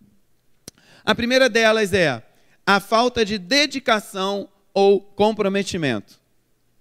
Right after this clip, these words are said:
Você deseja muito alguma coisa, você quer muito aquilo, mas você não se dedica, você não se compromete e você fracassa.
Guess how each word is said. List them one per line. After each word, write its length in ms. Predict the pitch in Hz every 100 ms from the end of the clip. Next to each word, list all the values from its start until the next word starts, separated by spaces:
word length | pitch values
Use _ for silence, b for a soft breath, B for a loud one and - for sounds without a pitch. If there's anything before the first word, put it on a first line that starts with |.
| _ _ b b -
Você 320 | 226 226 254
deseja 480 | 247 220 254 254 240
muito 320 | 247 311 294
alguma 260 | 247 240
coisa, 380 | 226 202 139 - - _ -
você 240 | 170 233
quer 140 | 226 240
muito 360 | 214 285 302
aquilo, 440 | 277 - 185 139 - b
mas 160 | 196
você 240 | 196 214 226
não 140 | 240
se 140 | 262 240
dedica, 500 | 254 180 185 - - b
você 280 | 185 208
não 120 | 202 233
se 140 | 240
compromete 640 | 226 226 226 190 185 202 - -
e 80 | 190
você 240 | 190 196
fracassa. 640 | 208 190 - 156 147 -